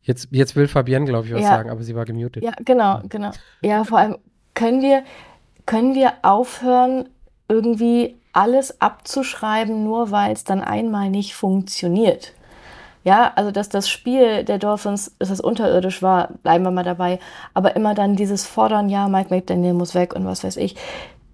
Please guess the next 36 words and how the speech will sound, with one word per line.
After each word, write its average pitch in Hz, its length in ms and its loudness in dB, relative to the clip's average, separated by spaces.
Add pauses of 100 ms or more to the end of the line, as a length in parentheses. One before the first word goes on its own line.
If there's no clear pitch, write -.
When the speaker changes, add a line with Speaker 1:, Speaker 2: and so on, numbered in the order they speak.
Speaker 2:
Wir 196 100 4
können 220 260 2
doch 233 140 2
eigentlich 220 480 -2
uns 190 160 -2
freuen, 226 540 0
dass 208 220 -2
wir 208 60 -4
dieses 208 280 -6
Jahr 202 160 0
so 208 140 -4
kompetitive 220 720 -4
Dolphins 202 520 0
hatten 190 360 -2 (420)
und 208 220 0
das 196 160 2
wird 226 180 0
einfach 208 240 -2
die 196 120 -2
nächsten 208 340 0
Jahre 196 260 0
so 185 140 -2
weitergehen 196 480 -2
und 190 100 -2
sich 180 160 -6
weiterentwickeln 190 800 -2
und 180 180 -6 (160)
das 214 300 0
sollte 202 260 -2
man 175 160 -2
doch 175 220 -8
einfach 220 400 -6
mal 190 180 -2
im 165 100 -4
Auge 170 240 0
behalten. 170 520 -6